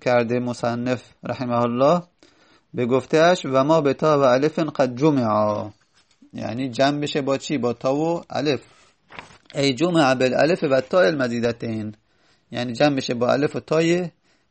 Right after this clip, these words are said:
مزید، یعنی هم الف زی-، زائد باشه هم تا. وقتی که، وقتی که ما می‌گیم فاطمه تو، بعد می‌گیم فاطمات، آت، می‌بینیم که زیادیه،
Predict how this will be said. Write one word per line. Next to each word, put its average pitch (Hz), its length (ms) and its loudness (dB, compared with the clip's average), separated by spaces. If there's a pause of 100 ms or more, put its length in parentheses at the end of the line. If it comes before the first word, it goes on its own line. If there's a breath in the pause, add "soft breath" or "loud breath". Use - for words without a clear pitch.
(140)
مزید، 120 540 -2 (580 soft breath)
یعنی 135 300 0
هم 147 260 0
الف 170 320 2
زی-، 160 260 -2
زائد 143 400 2
باشه 143 500 -2
هم 147 180 -2
تا. 139 460 2 (1040)
وقتی 139 320 -6
که، 139 340 -4 (280)
وقتی 127 300 -10
که - 120 -6
ما 135 180 -4
می‌گیم 131 480 -6
فاطمه 135 640 -2
تو، 185 380 -2 (840)
بعد 131 180 -2
می‌گیم 139 220 0
فاطمات، 143 1040 -2 (300)
آت، 190 520 -4 (280)
می‌بینیم 160 340 -4
که 151 120 -6
زیادیه، 123 800 -2